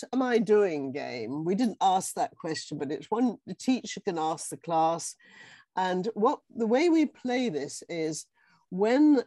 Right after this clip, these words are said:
um, somebody guesses the rule, they don't, they don't give the rule, they just give the output. So the teacher gives the input, they give the output, and then the teacher asks them not to tell the other learners because we want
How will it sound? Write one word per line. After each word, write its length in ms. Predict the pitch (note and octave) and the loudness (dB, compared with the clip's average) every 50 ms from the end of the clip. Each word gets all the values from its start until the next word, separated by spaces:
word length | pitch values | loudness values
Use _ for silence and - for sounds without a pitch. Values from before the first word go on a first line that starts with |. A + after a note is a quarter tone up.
| - - | -2 -6
um, 440 | G3 F#3 F3+ F3 F3 F3 F3 E3+ - | -4 -4 -4 -4 -4 -6 -8 -8 -10
somebody 600 | - - - G#3+ A3 A3 G3+ G3 F3 F#3+ F3+ E3+ | -8 -2 0 2 2 2 2 2 2 2 2 2
guesses 480 | E3 G3 F#3+ F#3 - - G3+ E3+ D3+ - | 0 -4 -6 -6 -6 -6 -8 -6 -6 -6
the 120 | F3+ F3 | -6 -4
rule, 640 | D#3 D#3+ E3+ F3 D#3+ C3+ A#2+ A#2+ B2+ C#3 E3 F3 _ _ _ _ _ _ - | -4 -2 0 0 0 0 0 -2 -2 -4 -4 -6 _ _ _ _ _ _ -2
they 160 | G3+ G#3 G#3 | 0 2 2
don't, 440 | F3+ G#3+ A#3+ B3+ D4+ D#4 D4 C4 A3 - - _ _ _ - | 4 6 6 6 6 6 4 2 0 -8 -16 _ _ _ -4
they 160 | G3+ A3 G#3+ | 0 0 0
don't 380 | G3+ F3 A#3 B3+ F4+ E4+ C4+ A3+ | 2 2 2 2 2 2 -2 -2
give 200 | C4+ C4+ B3 - | -4 -6 -6 -4
the 120 | A#3 G#3+ | -6 -6
rule, 400 | F#3 F#3 F#3+ F3 D3+ C3 C3 C#3+ | -4 -2 -2 -2 -2 -2 -4 -4
they 160 | D#3+ F3+ F#3+ | -4 -6 -6
just 520 | F3+ - A#3 A#3+ A#3 G#3+ - - - - - - - F3+ | -2 -2 -2 -2 -2 -4 -8 -12 -14 -18 -20 -14 -8 0
give 380 | F3 G#3+ G3+ G3 F3+ F3 - _ _ | 4 4 4 4 2 -4 -12 _ _
the 180 | - F3+ F#3 - - | -6 -6 -4 -2 0
output. 600 | F#3 F3+ F3 E3 - _ _ - - B2+ - - | 2 2 2 0 -2 _ _ -18 -16 -16 -16 -14
So 140 | - - E3+ | -12 -8 -8
the 80 | D#3+ E3 | -8 -6
teacher 380 | - - C4+ D4 A#3+ - - | -2 0 0 0 0 -2 -4
gives 220 | G3 F3+ D#3+ D3 - | -4 -4 -4 -4 -4
the 140 | F3+ E3 D#3+ | -4 -4 -4
input, 320 | D#3+ D#3+ - - - - | -4 -4 -6 -10 -10 -4
they 180 | F#3+ A3 B3+ A#3 | 0 2 2 2
give 160 | - G3 E3 | 2 -2 -4
the 160 | D#3+ D3+ C#3+ | -2 -2 -2
output, 420 | C#3 C#3 D3 - _ - F3 - | -2 -2 -4 -6 _ -12 -12 -10
and 80 | - F3+ | -8 -8
then 180 | E3+ F3+ F3+ E3+ | -8 -6 -8 -8
the 100 | E3+ E3+ | -10 -10
teacher 340 | - - B3 - - - - - | -6 -6 -6 -6 -6 -8 -2 0
asks 320 | F#3+ G3 G3 E3 - - | 2 2 2 0 -4 -6
them 200 | - F#3 E3+ E3+ _ _ - - - - _ _ - | -6 -6 -8 -8 _ _ -20 -20 -20 -20 _ _ -6
not 320 | F#3+ G3+ A#3 D4+ E4+ E4 - | -2 0 2 2 2 0 -2
to 120 | - D#4+ | -8 -8
tell 300 | - - C4 D4+ C#4+ B3+ | -6 -4 -4 -2 0 2
the 120 | G#3+ G#3 | 2 4
other 300 | F#3+ F#3 E3+ F3 E3 D#3+ | 4 4 2 2 -2 -2
learners 520 | D#3 D3+ D3+ D3+ D3 D3 D3+ D#3 D#3 - - | -2 -2 -2 -4 -4 -4 -4 -6 -8 -8 -10
because 580 | - F3 D#3 - - - G3+ F3+ F3+ D#3 E3+ | -10 -10 -10 -10 -6 -6 -4 -4 -4 -6 -4
we 100 | F#3+ F#3 | -4 -4
want 340 | F3 E3+ E3 E3+ E3+ E3+ D#3+ | -4 -4 -4 -4 -4 -4 -8